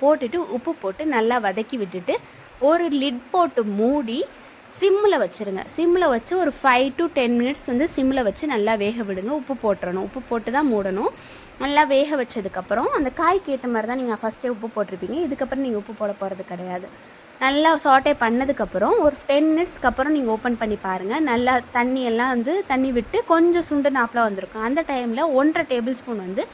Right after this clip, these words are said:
மிளகாய்த்தூள். நல்ல காரமா இருக்கும் அப்படின்னா ஒரு டேபிள் ஸ்பூன் போதும். அதோட கரம் மசாலா தூள் ஒரு ஹாஃப் டீஸ்பூன். அது எல்லாத்தையுமே போட்டு நல்லா ஸ்-, நா-, அந்த,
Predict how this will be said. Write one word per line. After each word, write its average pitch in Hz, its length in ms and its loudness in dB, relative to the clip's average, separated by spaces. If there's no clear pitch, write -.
மிளகாய்த்தூள். 247 600 -2
நல்ல 302 380 4
காரமா 302 460 6
இருக்கும் 240 340 -2
அப்படின்னா 269 300 -2
ஒரு 277 180 4
டேபிள் 254 280 0
ஸ்பூன் 226 300 -6
போதும். 196 300 -4
அதோட 294 440 4
கரம் 247 280 4
மசாலா 311 400 -2
தூள் 294 140 -2
ஒரு 269 160 -2
ஹாஃப் 214 360 0
டீஸ்பூன். 202 380 -8
அது 240 240 2
எல்லாத்தையுமே 262 500 0
போட்டு 226 260 -2
நல்லா 247 400 2
ஸ்-, - 240 -8
நா-, 247 260 2
அந்த, 254 140 2